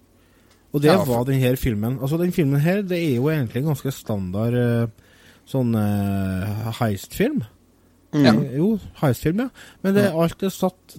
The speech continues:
Speaker 1: til rytme i, og musikk, noe som gjør at det blir en helt merkelig opplevelse, egentlig, å se filmen.
Speaker 3: Ja, det var artig.
Speaker 2: Ja,
Speaker 3: Det var en,
Speaker 2: det
Speaker 3: det var en veldig, jeg må si, jeg satte meg til å skulle se filmen, så er jeg jo sånn passe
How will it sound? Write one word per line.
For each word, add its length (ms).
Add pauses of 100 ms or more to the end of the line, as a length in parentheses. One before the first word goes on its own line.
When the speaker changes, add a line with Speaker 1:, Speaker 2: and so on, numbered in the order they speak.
Speaker 1:
til 120
rytme 440 (260)
i, 240
og 360
musikk, 520 (140)
noe 160
som 140
gjør 200
at 120
det 200
blir 280
en 100
helt 320 (320)
merkelig 880
opplevelse, 540
egentlig, 380
å 40
se 160
filmen. 240
Speaker 3:
Ja, 140 (600)
det 80
var 120
artig. 20
Speaker 2:
Ja, 220
Speaker 3:
Det 140
var 140
en, 140 (160)
Speaker 2:
det 260
Speaker 3:
det 100
var 240
en 200
veldig, 500
jeg 160
må 120
si, 100
jeg 120
satte 280
meg 140
til 120
å 80
skulle 200
se 220
filmen, 280
så 160
er 60
jeg 100 (100)
jo 60
sånn 180 (540)
passe 280